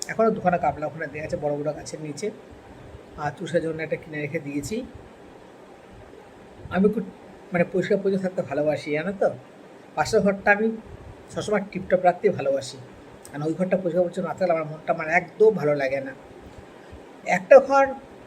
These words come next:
রাফ ইউজ করি, কারণ দেখো বাইরে একটা লোকজন যখন চলে আসবে, আমার অপরিচিত,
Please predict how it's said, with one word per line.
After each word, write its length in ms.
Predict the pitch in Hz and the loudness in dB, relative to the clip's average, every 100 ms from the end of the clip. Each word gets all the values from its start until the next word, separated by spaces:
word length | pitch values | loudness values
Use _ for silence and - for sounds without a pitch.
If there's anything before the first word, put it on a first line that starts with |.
| - | -4
রাফ 260 | - 190 190 | 4 4 4
ইউজ 200 | 226 - | 0 0
করি, 220 | - 147 | 0 2
কারণ 220 | 143 202 | 4 4
দেখো 120 | 202 202 | 4 0
বাইরে 220 | 190 160 | 4 6
একটা 140 | 185 214 | 6 4
লোকজন 340 | 190 185 208 | 4 4 4
যখন 240 | 170 185 | 4 0
চলে 200 | 190 180 | 2 8
আসবে, 260 | 180 180 185 | 8 8 2
আমার 260 | 170 175 185 - - - - - - | 0 2 0 -2 -18 -20 -20 -14 2
অপরিচিত, 640 | 196 196 262 196 190 - | 4 6 4 4 -4 -6